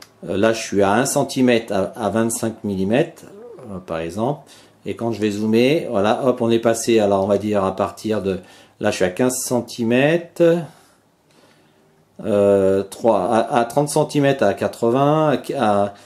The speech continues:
quarante centimètres, on voit, je veux dire, euh, après, et jusqu'à, voilà, cinquante centimètres à cent sept millimètres.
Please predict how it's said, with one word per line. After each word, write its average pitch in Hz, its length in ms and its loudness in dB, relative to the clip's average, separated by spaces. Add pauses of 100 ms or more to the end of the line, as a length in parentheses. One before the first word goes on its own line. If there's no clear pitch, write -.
(240)
quarante 107 280 0
centimètres, 131 500 -2
on 120 60 2
voit, 139 400 4
je 113 120 -4
veux 107 60 0
dire, 107 260 0
euh, 101 240 2
après, 120 440 -4 (480)
et 98 260 -4 (240)
jusqu'à, 123 640 2
voilà, 101 140 0
cinquante 123 320 -2
centimètres 120 480 0
à 98 60 0
cent 110 160 -6
sept 107 200 -6
millimètres. 117 600 -2